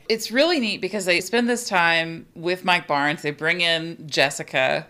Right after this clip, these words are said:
again, and they do a little dialing up and dialing down of the characters that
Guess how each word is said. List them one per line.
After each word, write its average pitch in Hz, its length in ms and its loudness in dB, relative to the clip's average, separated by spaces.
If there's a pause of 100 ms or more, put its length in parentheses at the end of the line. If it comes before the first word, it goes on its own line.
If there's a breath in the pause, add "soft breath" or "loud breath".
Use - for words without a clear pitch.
again, 143 640 -2
and 196 320 0
they 208 140 -2
do 277 400 -4
a 214 80 2
little 196 240 -4
dialing 180 400 2
up 180 140 -6
and 160 100 -6
dialing 147 320 0
down 139 560 -2
of 143 260 -2
the 151 80 -10
characters 147 760 -2
that 131 360 -2